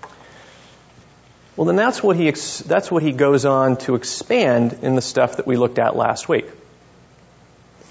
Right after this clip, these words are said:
Last week, you see, we were looking at the question, is the law then against the promises of God? Well, that's what we're gonna look at this week.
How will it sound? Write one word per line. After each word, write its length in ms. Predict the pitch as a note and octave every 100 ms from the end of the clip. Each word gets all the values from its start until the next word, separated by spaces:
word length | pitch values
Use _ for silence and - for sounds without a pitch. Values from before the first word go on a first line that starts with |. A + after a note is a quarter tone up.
| - - - - - -
Last 400 | C#3 D#3+ E3+ E3+
week, 560 | E3+ G3+ F3+ - - -
you 80 | D3
see, 340 | - D3+ D3
we 180 | B2+ C#3+
were 140 | C#3+
looking 300 | D3 F3 F3
at 340 | D3+ C#3+ D3 C#3+
the 80 | C#3+
question, 540 | E3+ D#3 D3+ D#3+ D3
is 300 | E3+ F#3 F3
the 100 | D#3+
law 960 | D3 D3+ A#3 B3 D#3 C3+ C3+ A#3+ - - - - - - - -
then 480 | C3 D#3+ F3+ F#3+ -
against 640 | D#3 C3+ F#3 G#3 A#3 -
the 80 | -
promises 720 | - - A#3+ A#3+ G3+ G3+ F3+
of 100 | F3+
God? 480 | D#3+ B3 F3 G#2+ - - - - - - -
Well, 200 | - C#3+
that's 180 | D3 D3
what 100 | C#3
we're 140 | C3+ B2+
gonna 140 | B2+
look 140 | C3
at 120 | B2+ A2+
this 200 | E3 -
week. 280 | A#2 D3